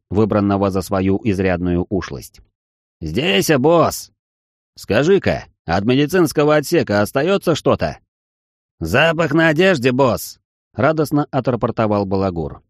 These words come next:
"Это я и без него знал. Именно поэтому там задерживаться больше положенного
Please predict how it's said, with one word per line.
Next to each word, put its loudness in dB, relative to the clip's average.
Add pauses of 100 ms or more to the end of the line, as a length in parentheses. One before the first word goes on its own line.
(400)
"Это 0
я 4
и 2
без 0
него 2
знал. -10 (220)
Именно 2
поэтому -2
там -2
задерживаться 0
больше 0
положенного -2